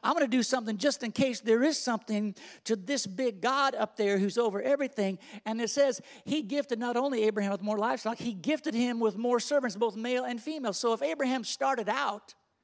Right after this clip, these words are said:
with enough servants initially, that from those larger servants who took care of the day-to-day household, if he was able to recruit a three hundred man army,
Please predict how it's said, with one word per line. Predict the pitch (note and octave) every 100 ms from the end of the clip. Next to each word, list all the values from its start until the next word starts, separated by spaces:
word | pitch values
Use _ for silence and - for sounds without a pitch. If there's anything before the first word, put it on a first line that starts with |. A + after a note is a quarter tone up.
| _ _ _ _ _
with | A3+ G#3+
enough | A#3+ B3+
servants | - A#3+ A3+ A3+
initially, | G#3+ A3 C#4 - G#3 - - G#3
that | - A#3
from | - - D#4+ E4
those | C#4+ A3+
larger | G3+ A3+ D#4+ E4+ A#3+ A3 G#3 G#3 G#3 _ _ _ _ _ _ _ _ _
servants | - A#3 A3+ A#3
who | A3+
took | - C4+
care | C4 B3
of | A3
the | G#3
day-to-day | B3+ A#3+ A3 G#3
household, | G3 C#4+ - A3 G#3 - G3+
if | G#3+
he | A#3+ D#4+
was | F4+
able | C4 B3
to | A3+
recruit | A3+ - D4+ -
a | A3
three | G#3 - - C#4+ E4+
hundred | D4+ C#4+ B3+ A3+
man | B3 A#3+
army, | A#3 D4 D4 G#3+